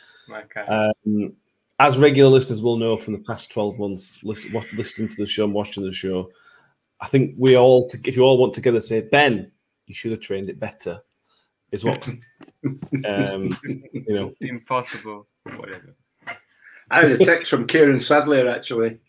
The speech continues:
Speaker 3: um, giving me some advice on, on how to train, uh, train potentially broken bones.
Speaker 1: Can I just say that before
Speaker 3: I'll
Speaker 1: we
Speaker 3: send it
Speaker 1: move
Speaker 3: on
Speaker 1: on,
Speaker 3: to you, Ben.
Speaker 1: before we move on, um,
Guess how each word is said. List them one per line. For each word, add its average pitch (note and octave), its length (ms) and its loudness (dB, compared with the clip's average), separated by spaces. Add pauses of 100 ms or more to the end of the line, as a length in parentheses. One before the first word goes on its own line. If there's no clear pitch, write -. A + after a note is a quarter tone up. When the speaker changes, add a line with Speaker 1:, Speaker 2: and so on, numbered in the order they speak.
Speaker 3:
um, A#2 400 -6 (540)
giving B2+ 240 2
me A2+ 40 -4
some A#2+ 200 -4
advice C3+ 480 2
on, A#2+ 300 -2 (420)
on C3 120 -4
how B2+ 140 4
to C3 160 -6
train, B2 440 2
uh, A#2+ 320 0 (280)
train C3+ 300 4
potentially C3+ 540 4
broken B2 340 2
bones. B2+ 500 0 (580)
Speaker 1:
Can - 840 -8
I F#3 140 6
just F#3+ 240 2
say E3+ 220 4
that C3 260 2
before E3+ 160 -2
Speaker 3:
I'll F3 80 2
Speaker 1:
we E3+ 60 2
Speaker 3:
send C#3 180 6
it C#3+ 40 8
Speaker 1:
move C#3 80 6
Speaker 3:
on C3 60 6
Speaker 1:
on, A#2+ 80 4
Speaker 3:
to C3+ 80 0
you, A#2+ 60 -2
Ben. A#2 260 -4 (380)
Speaker 1:
before F#3+ 340 -2
we F#3 60 -6
move F3 180 -2
on, B2+ 340 2 (100)
um, B2+ 560 -2